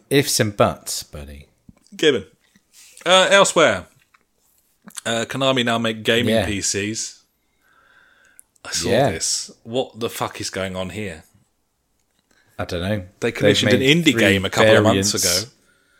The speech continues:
Speaker 1: I know, Skull Attack or whatever it was.
Speaker 2: Yeah, looks cool.
Speaker 1: Skull Attack. I can't remember. It does look cool. Yeah, they're, they're making P Cs now, apparently. Um, they're not very good,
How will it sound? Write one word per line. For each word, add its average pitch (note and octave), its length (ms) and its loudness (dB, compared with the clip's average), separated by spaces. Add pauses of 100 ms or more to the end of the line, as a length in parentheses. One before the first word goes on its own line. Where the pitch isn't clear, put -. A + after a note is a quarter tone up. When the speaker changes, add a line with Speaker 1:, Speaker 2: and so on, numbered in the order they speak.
(580)
Speaker 1:
I F#2+ 100 -4
know, A2 300 0
Skull - 340 -2
Attack - 500 -6
or E2+ 60 -8
whatever D#2+ 280 -10
it C2 40 -12 (140)
was. - 340 -10
Speaker 2:
Yeah, G3 320 0 (220)
looks - 260 -6
cool. D3 160 0
Speaker 1:
Skull F2 180 -2
Attack. - 600 -10 (400)
I - 140 -20
can't - 120 -18
remember. D#2+ 160 -14
It C3 100 -10
does F3 200 -6
look - 140 -10
cool. E2 200 -14 (380)
Yeah, D#3+ 280 2 (100)
they're, B2 280 0
they're A#2+ 140 -2
making A2+ 680 -6
P A2 200 -4
Cs A#2+ 500 -2
now, A2+ 380 -2
apparently. A2 640 -6 (540)
Um, G#2 340 -4 (400)
they're D3 120 2
not E2+ 140 0
very C#2+ 200 -6
good, D#2+ 300 -8